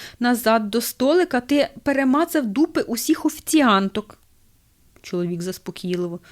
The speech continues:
"Ну що ти, Люба? Я просто витирав руки". "Лікарю, допоможіть. Моя бабця вже місяць у ліжку лежить, не рухається.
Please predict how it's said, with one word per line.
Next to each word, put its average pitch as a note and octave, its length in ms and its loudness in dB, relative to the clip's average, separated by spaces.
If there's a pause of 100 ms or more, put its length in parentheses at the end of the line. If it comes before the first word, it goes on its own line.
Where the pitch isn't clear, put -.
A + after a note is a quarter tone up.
(280)
"Ну D#3+ 120 -4
що G3+ 600 -2
ти, F3 120 -2
Люба? F3 440 -6 (400)
Я E4+ 140 0
просто D#4 400 -2
витирав C#4+ 500 2
руки". C4 440 0 (2250)
"Лікарю, F#3+ 480 -4 (180)
допоможіть. A#3+ 800 -2 (200)
Моя A#3 300 2
бабця B3 460 2
вже G#3+ 240 0
місяць A#3+ 500 2
у A#3 100 0
ліжку G#3+ 420 0
лежить, G#3 460 0
не A3+ 200 2
рухається. G3+ 680 0